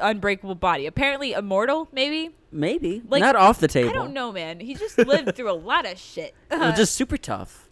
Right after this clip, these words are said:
Speaker 1: I would love it if someone was, like, fighting Spider-Man and they're like, "So what, are you immortal?" And he's just like, "I don't know. I just lived through a lot of shit."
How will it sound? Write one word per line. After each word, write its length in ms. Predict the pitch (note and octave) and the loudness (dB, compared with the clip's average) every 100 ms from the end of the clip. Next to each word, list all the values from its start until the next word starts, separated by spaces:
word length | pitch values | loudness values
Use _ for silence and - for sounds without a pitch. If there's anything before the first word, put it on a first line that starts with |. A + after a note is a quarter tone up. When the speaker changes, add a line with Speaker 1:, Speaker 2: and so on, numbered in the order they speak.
| - | -4
Speaker 1:
I 120 | C#4+ | 0
would 120 | D4 A3+ | 2 0
love 160 | A3 | -4
it 100 | G#3+ | -6
if 100 | F#3 | -8
someone 440 | G#3+ G3 F#3+ F#3+ F#3 | -8 -6 -6 -8 -12
was, 160 | E3+ | -8
like, 160 | F3 - | -8 -6
fighting 360 | F3+ E3 E3 E3+ | -6 -6 -6 -12
Spider-Man 800 | F3 D#3 D#3 D#3+ D#3+ D#3 D#3 D3 | -10 -8 -8 -10 -12 -14 -16 -16
and 200 | E3+ E3 | -16 -14
they're 100 | D#3+ | -14
like, 160 | D#3+ - | -16 -16
"So 100 | G#3 | -10
what, 140 | B3+ | -8
are 60 | G#3+ | -8
you 180 | G#3 | -10
immortal?" 480 | F#3+ F#3 G#3+ A3+ A#3 | -12 -12 -12 -10 -12
And 100 | G3 | -12
he's 120 | F3+ | -14
just 160 | E3 E3 | -16 -14
like, 100 | D3+ | -12
"I 100 | - | -10
don't 100 | B3+ | -10
know. 80 | E3+ | -10
I 80 | F#3 | -12
just 200 | C#4+ E3+ | -14 -8
lived 280 | F3+ F#3 - | -6 -6 -12
through 160 | D3 | -16
a 20 | |
lot 320 | C#3+ D3+ D3 - | -12 -8 -8 -10
of 60 | |
shit." 180 | - | 0